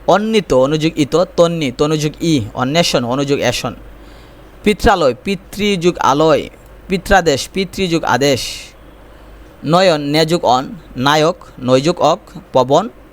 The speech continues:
পুযুগ অন, পাবক, পৌযুগ অক। গবাদি, গুযুগ আদি, গবেষণা, গোযুগ এষণা, পবিত্র, পৌযুগ ইত্র, নাবিক, নৌযুগ ইক, ভাবুক, বৌযুগ উক,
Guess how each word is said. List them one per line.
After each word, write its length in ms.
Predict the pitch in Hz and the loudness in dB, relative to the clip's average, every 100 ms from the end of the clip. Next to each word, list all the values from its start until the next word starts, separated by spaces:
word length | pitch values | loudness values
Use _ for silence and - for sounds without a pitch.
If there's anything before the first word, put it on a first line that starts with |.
| - | 0
পুযুগ 320 | 170 160 160 - | 0 2 -2 0
অন, 300 | 123 151 202 - - - - | 0 0 -6 -20 -20 -20 -2
পাবক, 320 | 175 170 147 - - - - - | 0 2 0 -6 -14 -20 -16 2
পৌযুগ 420 | 185 208 190 196 | 4 6 4 -2
অক। 200 | - 110 107 - - - - - - 127 | -2 -4 -6 -18 -20 -20 -20 -20 -8 0
গবাদি, 400 | 135 151 170 175 | 2 2 0 0
গুযুগ 360 | 151 147 156 | 0 0 0
আদি, 320 | 131 131 165 | 2 0 -2
গবেষণা, 440 | 156 131 143 175 160 | 0 0 0 -4 -2
গোযুগ 320 | 139 139 139 | 0 0 0
এষণা, 360 | 117 - 160 170 | -2 -2 0 0
পবিত্র, 500 | 160 151 170 170 170 | 0 0 0 0 0
পৌযুগ 380 | 165 160 151 - | 0 -2 -2 -4
ইত্র, 400 | 170 170 135 143 | -4 -2 0 0
নাবিক, 380 | 131 131 160 170 | 2 0 0 0
নৌযুগ 420 | 151 160 160 160 151 | 0 0 0 -4 -2
ইক, 180 | 156 180 - - - - - | -2 -2 -6 -20 -20 -20 -8
ভাবুক, 340 | 120 151 180 160 | -2 0 0 0
বৌযুগ 460 | 147 156 151 165 | 0 2 0 0
উক, 140 | 147 | 0